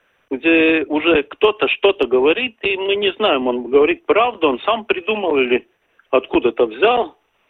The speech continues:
И <clears throat> вот чисто вот это как раз из, э, сферы уже морали. Насколько этически журналисту давать свои вымыслы,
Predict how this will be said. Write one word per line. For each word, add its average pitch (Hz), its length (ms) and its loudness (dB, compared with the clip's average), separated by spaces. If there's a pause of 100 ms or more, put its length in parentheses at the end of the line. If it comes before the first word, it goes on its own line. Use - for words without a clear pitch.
(720)
И 175 540 -4
<clears throat> - 40 -14
вот 170 400 2 (180)
чисто 165 560 0 (300)
вот 151 260 -2
это 233 220 2
как 127 220 -2
раз 190 200 -2 (280)
из, 160 400 -2
э, 156 400 0 (120)
сферы 202 240 2
уже 139 260 2
морали. 160 540 2 (1000)
Насколько 165 720 0 (1400)
этически 131 720 -4
журналисту 160 1000 -2 (460)
давать 165 360 2 (420)
свои 151 280 2
вымыслы, 180 720 -2